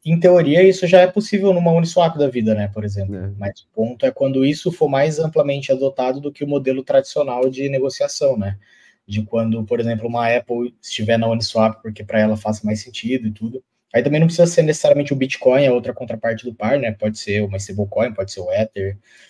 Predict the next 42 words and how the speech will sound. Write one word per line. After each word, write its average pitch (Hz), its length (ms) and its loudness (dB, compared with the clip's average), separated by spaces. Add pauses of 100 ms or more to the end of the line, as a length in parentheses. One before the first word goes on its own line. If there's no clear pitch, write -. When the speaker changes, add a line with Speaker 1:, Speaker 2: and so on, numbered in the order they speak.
(140)
Speaker 1:
mas 104 840 0 (260)
eu 107 200 2
acho 107 340 -2
que 147 420 -4
é 147 80 0
muito 143 320 -2
da, 156 320 4
da, 151 180 4
da 147 120 2
percepção 160 460 -4
das 151 120 0
pessoas 156 420 0
mesmo, 110 300 -4
né? 92 180 -4
De 98 480 -4
que - 160 -6
hoje 120 260 2
todo 135 200 2
mundo 143 260 2
leva 135 320 4
em 151 80 2
conta 135 360 -2
como, 131 260 -6
o 120 40 -8
dólar 127 340 2
como 143 180 0
uma 143 100 2
unidade 135 380 0
de - 100 -8
conta. 110 460 -8 (560)
Mas 104 300 -2
não 131 140 -4
necessariamente 165 540 2
vai 165 120 4
ser 165 100 -6
sempre 175 300 2
assim, 180 240 0
né? 98 240 0
A 85 60 -12
gente 101 220 -10
tá 107 160 0
numa 117 360 -4